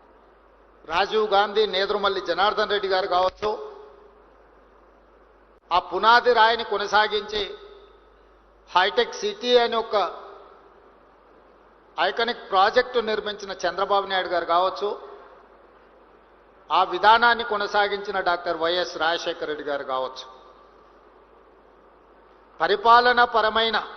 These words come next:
పాలసీ పెరాలసిస్ లేకుండా వీళ్ళు నిర్ణయాలు తీసుకోవడం వల్లనే, పాలకులు మారినా పాలసీ పెరాలసిస్ లేకుండా చూడడం వల్లనే ఈరోజు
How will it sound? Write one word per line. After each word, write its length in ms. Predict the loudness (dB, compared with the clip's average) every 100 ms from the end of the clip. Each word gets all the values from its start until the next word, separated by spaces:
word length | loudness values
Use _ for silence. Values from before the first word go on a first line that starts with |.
| -20 -20 -20 -20 -20 -20 -20 _ _ _ _ -20 _ -6
పాలసీ 440 | 2 2 2 -2 -4 -4
పెరాలసిస్ 640 | -2 4 4 4 0 -8 -6 -4
లేకుండా 360 | -4 -2 -2 -2
వీళ్ళు 180 | -2 -4 -2
నిర్ణయాలు 460 | -4 -2 -2 0 -4 -6
తీసుకోవడం 460 | -6 -2 0 0 0
వల్లనే, 300 | -2 -2 -4 -10 -20 -20 -20 -20 -20 -20 -20 -20 -20 _ _ _ _ _ _ _ -20 -20 _ 4
పాలకులు 480 | 6 6 2 0 2
మారినా 360 | 2 2 2 0 0 -10 -18 -20 -20 -20 -20 -20 _ _ -20 _ _ _ -16 0
పాలసీ 360 | 2 2 0 -2 0
పెరాలసిస్ 540 | 2 2 2 -2 -8 -4
లేకుండా 360 | -6 -4 -6 -6 -4
చూడడం 280 | -4 -2 -2
వల్లనే 300 | 0 -2 -2 -6 -10 -20 -20 -20 -20 -20 -20 _ -20 -20 -20 -20 -20 -20 -8
ఈరోజు 420 | -2 2 2 2